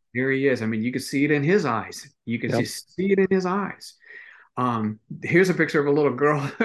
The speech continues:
Speaker 1: The colors of Ukraine, for those of you that are watching, I'm wearing Ukrainian wristbands that say, "Be brave, Joshua one nine," just like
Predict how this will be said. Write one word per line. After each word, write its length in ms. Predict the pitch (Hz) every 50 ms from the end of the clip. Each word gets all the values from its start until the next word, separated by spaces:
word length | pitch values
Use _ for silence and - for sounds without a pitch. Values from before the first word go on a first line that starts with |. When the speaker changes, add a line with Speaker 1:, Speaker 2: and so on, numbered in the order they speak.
| 190 - - - 240 202 - - 220 170 - - 254 285 302 330 403 - - - - - - -
Speaker 1:
The 100 | 170 170
colors 500 | - - 214 254 277 277 233 202 180 170
of 160 | 160 143 143
Ukraine, 640 | 143 135 139 - - 160 151 135 117 107 104 104 107
for 100 | - 127
those 200 | 117 135 160 160
of 40 | 170
you 100 | 165 160
that 40 | 151
are 100 | 139 127
watching, 380 | 127 127 123 120 - 110 104
I'm 180 | 110 131 147 147
wearing 300 | 139 143 143 139 131 123
Ukrainian 600 | 117 120 117 - - 131 127 127 127 123 113 110
wristbands 480 | 110 120 120 - - 110 104 104 107 101
that 100 | 110 101
say, 200 | - - 110 104
"Be 220 | 104 110 117 117 117
brave, 400 | 110 110 110 107 110 110 107 98
Joshua 380 | 120 107 107 107 - 113 107
one 240 | 104 104 107 110 113 107
nine," 280 | 101 101 101 98 95
just 160 | 104 110 107 -
like 140 | 104 104